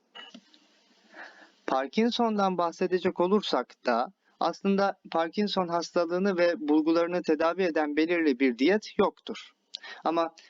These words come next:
sağlıklı ve dengeli bir beslenme şekli genel iyilik halini sağlar. Sebze ve meyve tüketimi sizi enerjik tutar ve vücudunuzda su kaybını önler.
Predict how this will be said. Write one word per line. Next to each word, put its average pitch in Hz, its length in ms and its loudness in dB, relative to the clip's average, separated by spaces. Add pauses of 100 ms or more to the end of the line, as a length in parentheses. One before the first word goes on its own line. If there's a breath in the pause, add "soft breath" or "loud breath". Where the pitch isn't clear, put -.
sağlıklı 156 600 -2
ve 170 160 0
dengeli 151 400 0
bir 143 160 0
beslenme 147 480 -2
şekli 180 460 -2 (260)
genel 165 320 0
iyilik 151 420 -2
halini 151 360 0
sağlar. 113 540 -4 (1040 loud breath)
Sebze 160 520 -2
ve 131 120 0
meyve 113 520 -2 (1080 loud breath)
tüketimi 151 640 0
sizi 160 300 -2
enerjik 117 560 -2
tutar - 520 -4
ve 151 160 2
vücudunuzda 165 880 0
su 226 220 -2
kaybını 160 400 0
önler. 117 520 -2